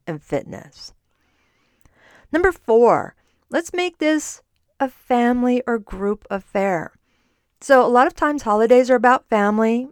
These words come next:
not always. Some people don't have close family but have friend groups, but you can make it a family or friend affair. So you can plan activities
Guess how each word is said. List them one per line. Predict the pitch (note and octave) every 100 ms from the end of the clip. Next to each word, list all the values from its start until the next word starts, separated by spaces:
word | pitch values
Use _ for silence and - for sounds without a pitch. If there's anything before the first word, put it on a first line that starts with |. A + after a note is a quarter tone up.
| _
not | C4+ A#3 A3+ B3+
always. | F#3 E3+ F#3+ B3+ C4
Some | G#3 F#3+
people | G#3 G#3+ A3+
don't | G#3 F3 G3 F#3+ G#3 F#3+
have | G3+ G#3 G#3 - G#3+ - _
close | - G#3+ -
family | G#3 G3+ G#3+ B3
but | G3 G3+
have | F#3+ F#3
friend | - G#3 A#3
groups, | A#3 A3+ A#3+ - _ - - _
but | B3+
you | A#3+ D4
can | D#4+ C#4
make | A3 A3+ C4
it | B3
a | A#3+
family | G#3+ A3+ A3 A3 A3 -
or | G#3
friend | G3+ - F#3+ F#3+ F#3+ -
affair. | F#3+ - - G3 F#3 - - _ _ _ -
So | _ C4
you | C#4
can | A#3 G3+
plan | - G#3 G3+ G3+ -
activities | F3+ F3 - C4+ B3 B3+ B3+ A#3